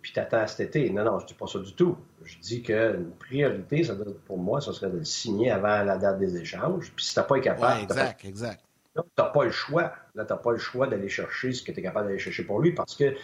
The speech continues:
Speaker 1: tu peux pas prendre la chance de le perdre. Mais moi, de décider d'avance que tu t'en départisses juste parce qu'il va valoir un choix, hey, attends une minute, là. Puis l'autre affaire, c'est que c'est ton choix, là. Ça sera pas nécessairement un défenseur, là. Ça va peut-être être un,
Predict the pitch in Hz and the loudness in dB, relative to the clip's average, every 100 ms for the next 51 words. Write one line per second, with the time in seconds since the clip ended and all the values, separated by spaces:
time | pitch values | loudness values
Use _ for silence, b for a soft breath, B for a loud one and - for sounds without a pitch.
0 | B - 127 160 151 - 110 110 92 - | B -2 2 4 2 4 2 2 -2 -2
1 | 113 120 101 80 92 - 139 123 87 - | 2 2 2 -2 -6 2 4 4 0 -10
2 | B B B B 82 110 147 - - 104 | B B B B -2 2 2 2 -4 -4
3 | 87 104 151 - 123 139 107 104 147 151 | -2 0 2 2 2 0 2 2 4 4
4 | 123 - 98 - 101 98 117 - - 131 | 0 -4 -8 -2 0 2 2 0 -2 0
5 | 92 87 123 - - - - 98 92 92 | 0 2 0 0 -2 -4 0 0 2 0
6 | 92 117 101 87 - - 92 95 - B | 2 2 2 -4 -6 0 2 2 -2 B
7 | B B B B - 117 95 - - - | B B B B -2 0 0 -4 -14 -18
8 | - 104 120 98 120 - 165 156 - B | -4 2 4 4 0 2 4 2 -2 B
9 | B - 120 101 95 90 - 180 - 92 | B 0 2 4 2 4 4 4 0 -6
10 | - 98 101 98 - 131 87 104 113 - | -8 -4 -2 -2 0 2 4 4 2 -2
11 | - - - 90 131 117 113 120 104 90 | -12 -14 -10 -4 -2 2 2 4 2 -2
12 | 92 127 202 175 78 147 - _ _ _ | -2 0 2 0 0 -2 -8 _ _ _
13 | _ _ - - 92 - 95 135 107 - | _ _ -12 -8 -6 -4 0 2 2 0
14 | 101 98 | 0 0